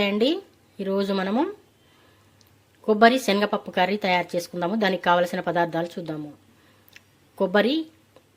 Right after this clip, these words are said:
గ్రైండ్ చేసుకున్నది వన్ కప్ తీసుకున్నాను. హాఫ్ కప్పు శనగపప్పు నానబెట్టినవి,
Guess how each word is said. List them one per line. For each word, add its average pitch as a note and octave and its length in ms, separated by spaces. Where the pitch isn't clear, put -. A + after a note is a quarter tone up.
గ్రైండ్ F#3+ 420
చేసుకున్నది F#3+ 480
వన్ F3+ 180
కప్ F3 220
తీసుకున్నాను. F3 560
హాఫ్ F3+ 240
కప్పు F3+ 240
శనగపప్పు F3+ 580
నానబెట్టినవి, F3 600